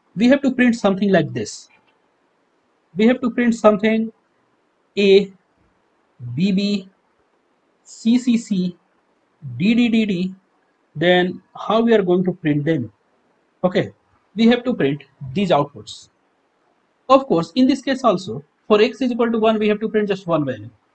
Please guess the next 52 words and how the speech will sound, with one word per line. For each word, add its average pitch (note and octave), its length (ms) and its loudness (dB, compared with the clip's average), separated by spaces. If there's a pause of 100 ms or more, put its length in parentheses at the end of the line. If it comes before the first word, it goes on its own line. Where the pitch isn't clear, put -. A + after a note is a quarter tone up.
(260)
Okay, E3+ 280 -6
for G3 120 -2
x G#3+ 180 -8
is G#3+ 80 -6
equal G#3+ 140 -2
to G3+ 60 -8
two, A3+ 180 -6
we G#3+ 100 -2
have G3+ 140 -6
to G3+ 80 -2
print G3 360 -4
two A#3+ 140 0
values. G#2+ 440 -6 (400)
For F#3+ 120 2
x A3 160 0
is A3 100 -4
equal G#3+ 160 0
to G#3 100 0
three, A3 240 -4
we G#3 100 -4
have G#3 140 -4
to G#3+ 60 -4
print G#3 300 -6
three B3+ 160 -4
values, A2+ 540 -6 (400)
and A#3 120 0
something A#3 280 2
like C#3 200 2
that. G#2+ 120 -12 (340)
But A3+ 240 0
all C#4+ 260 6
the C#4+ 140 6
values B3 300 2
are A#3 100 0
same, A3+ 460 -2 (560)
means G#3 260 -2
we A3 80 0
are A3 80 4
not A#3+ 320 -2
going A#3+ 280 0
to A#3+ 100 0
have A3 180 2
a G#3+ 80 2
different G3 440 -2
values. G3+ 500 -6 (560)
Let's C#4 360 -2 (240)
decide G3+ 480 -2
here C#3+ 300 -6 (640)
the F#3+ 140 4
value G3 480 4
to F#3+ 340 4
print. B2 420 -2